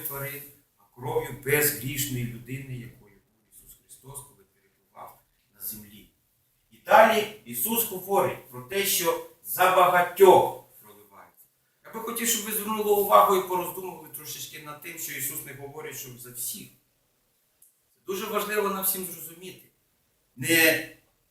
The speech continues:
всі люди маються на увазі, коли Господь каже, тільки за багатьох. Ми розуміємо, що за багатьох — це значить, їх немало, їх є багато, але це не всі.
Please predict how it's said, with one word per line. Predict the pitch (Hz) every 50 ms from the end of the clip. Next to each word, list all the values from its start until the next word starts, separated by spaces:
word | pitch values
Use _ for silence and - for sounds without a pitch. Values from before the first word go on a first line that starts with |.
| _
всі | - - - - 233 233 240 202
люди | 196 190 190 190 190 190 190 190 - - - _ _ _ _ _ _ _ _ _ _ _ _ _ _ _ _ _ _ -
маються | - 156 151 147 151 - -
на | 190 185
увазі, | 170 156 165 175 175 170 165 -
коли | 147 139 135
Господь | 127 123 120 - - 127 127 123 123 - -
каже, | 95 - - - - _ _ _ _ _
тільки | - - - - - 127 -
за | - - 123
багатьох. | 123 123 123 123 127 127 - - - - - - _ _ _ _ _ _ _ _ -
Ми | 143 - 190 220 220
розуміємо, | - - - - - - - 147 147 156 180 190 185 175 175
що | 170 - 156 135
за | 127 160 156
багатьох — | 151 151 147 147 147 143 - 180 190 180 180 -
це | 143
значить, | 131 131 147 - - - - - 131 123
їх | - 123 127 - -
немало, | 131 113 101 92 - - - - - - _ _ _ _ _ _ _ -
їх | 135 131 -
є | 131
багато, | 123 123 139 131 127 143 143 123 113 - - - - - _ _ _ _ _ _ _ _
але | - - 117 123 123
це | - 160 151
не | 156 151 151
всі. | - - - - - 135 131 - -